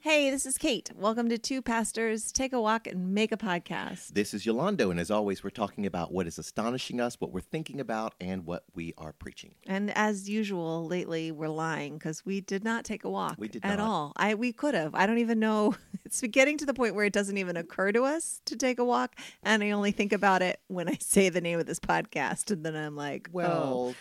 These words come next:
Speaker 2: to
Speaker 1: how far
Speaker 2: be,
Speaker 1: we've
Speaker 2: to be
Speaker 1: fallen."
Speaker 2: fair,
Speaker 1: Huh.
Speaker 2: you thought you had a meeting
Speaker 1: I
Speaker 2: this
Speaker 1: thought I had a
Speaker 2: morning.
Speaker 1: meeting. I,
Speaker 2: Yeah.
Speaker 1: I woke up yesterday with a headache. It was Monday. It's normally my day off, but my, all my children were home, and I just,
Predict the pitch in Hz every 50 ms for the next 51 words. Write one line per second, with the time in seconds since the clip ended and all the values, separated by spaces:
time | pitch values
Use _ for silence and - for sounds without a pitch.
0 | - - - - 143 - 160 226 262 285 - 185 175 170 165 165 160 - - -
1 | 151 135 - 196 175 180 - - - - 101 85 76 76 73 78 104 139 - _
2 | _ - 262 254 233 208 185 180 175 175 180 180 185 - - - - - 147 139
3 | 139 143 143 143 139 240 202 190 185 185 - 190 185 180 202 196 196 190 180 180
4 | 170 170 160 160 156 151 156 151 - - - 247 294 359 220 - - - - -
5 | - - - - - _ - 302 381 415 453 427 320 - 233 208 196 196 185 175
6 | - - - 185 175 175 170 170 170 170 165 165 - _ _ _ _ - 180 185
7 | 185 180 180 165 165 160 160 156 156 151 - - - 185 190 190 196 190 180 175
8 | 170 170 165 160 160 160 160 156 - 165 165 - 185 185 185 185 180 185 185 180
9 | 175 170 160 156 160 151 151 151 147 147 147 - _ - 180 180 170 - _ -
10 | - - - - - - _ _ - 180 175 175 - - 196 208 214 220 220 208
11 | - 196 185 185 190 190 185 180 175 165 175 170 165 160 160 156 156 156 151 160
12 | - _ _ _ _ - 180 170 165 160 160 - _ _ _ - 165 170 170 -
13 | - 160 151 - - - - -